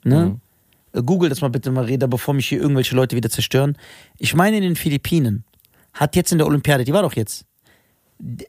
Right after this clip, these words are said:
Speaker 1: das erste Mal ein Filipino Gold geholt. Also die erste goldene Medaille für die Philippinen. Der Typ hat irgendwie so sieben Millionen Hektar Land bekommen, neun Häuser, achthundert Autos und die haben ihm so Geld gegeben, was so, als wäre er so Justin Timberlake.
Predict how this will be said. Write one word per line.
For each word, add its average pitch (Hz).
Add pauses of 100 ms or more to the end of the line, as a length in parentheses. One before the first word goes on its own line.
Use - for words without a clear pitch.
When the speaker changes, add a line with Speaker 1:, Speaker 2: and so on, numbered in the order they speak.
Speaker 1:
das 131
erste 208
Mal 190
ein 165
Filipino 151
Gold 151
geholt. 113
Also 131
die 151
erste 247
goldene 196
Medaille 185
für 165
die 143
Philippinen. 131 (840)
Der 135
Typ - (240)
hat -
irgendwie 165
so 127
sieben 185
Millionen 185
Hektar 165
Land 185
bekommen, 143
neun 175
Häuser, 165
achthundert 208
Autos 196
und 170
die 190
haben 180
ihm 170
so 147
Geld 180
gegeben, 151
was 143
so, 139 (220)
als 127
wäre 156
er -
so 131
Justin 117
Timberlake. 107